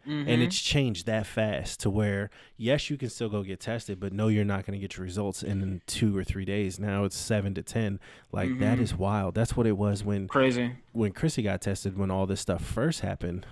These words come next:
Speaker 1: uh,
Speaker 2: Mm-hmm.
Speaker 1: because she was under the weather, and
Speaker 2: Right.
Speaker 1: she waited, I think, eleven or twelve days before
Speaker 2: Oh,
Speaker 1: she got,
Speaker 2: wow.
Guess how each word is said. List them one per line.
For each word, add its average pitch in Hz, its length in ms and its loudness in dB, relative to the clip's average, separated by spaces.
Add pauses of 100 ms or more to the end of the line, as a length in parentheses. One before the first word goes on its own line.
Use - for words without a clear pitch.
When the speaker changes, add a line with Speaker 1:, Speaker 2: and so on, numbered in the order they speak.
Speaker 1:
uh, - 80 -6
Speaker 2:
Mm-hmm. 131 180 4
Speaker 1:
because 123 180 4
she 131 220 4
was 151 180 4
under 98 180 -4
the 87 120 -6
weather, 85 380 -6 (260)
and 98 220 4
Speaker 2:
Right. 123 80 6
Speaker 1:
she 117 160 4
waited, 104 640 4 (160)
I 107 100 0
think, 113 340 0
eleven 127 920 0
or - 80 2
twelve 110 420 4
days 104 480 2
before 139 160 4
Speaker 2:
Oh, 185 80 12
Speaker 1:
she 147 80 12
got, 147 320 8
Speaker 2:
wow. - 80 -18